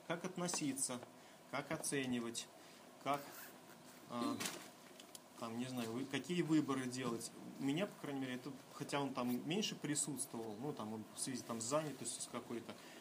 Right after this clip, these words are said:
но это оттуда, как будто опираться могу вот на это. И мне нарисовалась такая картинка, что,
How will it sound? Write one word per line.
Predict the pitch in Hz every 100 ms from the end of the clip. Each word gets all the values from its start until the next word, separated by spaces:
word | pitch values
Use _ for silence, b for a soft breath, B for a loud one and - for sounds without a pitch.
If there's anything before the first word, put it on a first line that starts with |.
| B
но | 127
это | 170 165
оттуда, | 156 - 170 120
как | 123 120
будто | 135 131
опираться | 127 151 208 208 123
могу | 120 131
вот | 175 147 135
на | 147
это. | 147 113 - - - - - - - - B B B B B B - - - - - -
И |
мне | 131 202
нарисовалась | 185 170 175 170
такая | 170 160
картинка, | 156 151 220 196
что, | 143 143